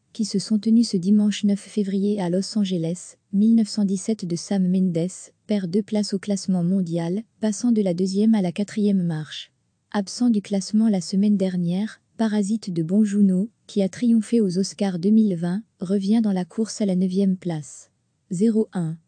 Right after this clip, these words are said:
Bear of Prey et la fantabuleuse histoire de Harley Quinn quatre-vingt-un virgule deux,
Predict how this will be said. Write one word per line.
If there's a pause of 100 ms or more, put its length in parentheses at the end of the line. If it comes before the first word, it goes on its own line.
(320)
Bear
of
Prey (140)
et
la
fantabuleuse
histoire
de
Harley
Quinn
quatre-vingt-un
virgule
deux,